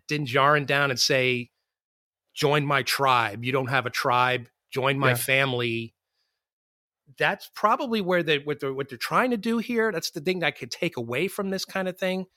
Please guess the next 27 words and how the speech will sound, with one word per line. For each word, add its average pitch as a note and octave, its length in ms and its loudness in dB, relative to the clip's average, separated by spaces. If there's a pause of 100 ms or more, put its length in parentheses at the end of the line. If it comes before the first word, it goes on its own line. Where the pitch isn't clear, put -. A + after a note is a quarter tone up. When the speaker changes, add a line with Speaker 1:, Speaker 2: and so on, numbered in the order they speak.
(100)
Speaker 2:
Mm-hmm. D#3 280 2 (420)
Speaker 1:
But E3 260 2
we D#3+ 100 0
didn't G#3+ 200 4
need G3 200 4
fifty E3+ 360 0
minutes, D#3+ 360 0
an C3 80 -4
entire D3+ 440 2
episode B2 480 0
to B2+ 40 -8
tell A3+ 260 2
us - 140 -2
that. - 220 -8 (260)
Speaker 2:
Yeah. F#3 200 4 (140)
Speaker 1:
You B2+ 140 -6
know, A#2 340 0
we D3+ 80 0
could A3 160 4
have G3 80 0
just F#3+ 220 6
Speaker 2:
Yeah. F#3+ 100 2
Speaker 1:
had G3+ 100 0
the E3 80 0
first F3 300 0
ten D3+ 240 -4
minutes A3 360 2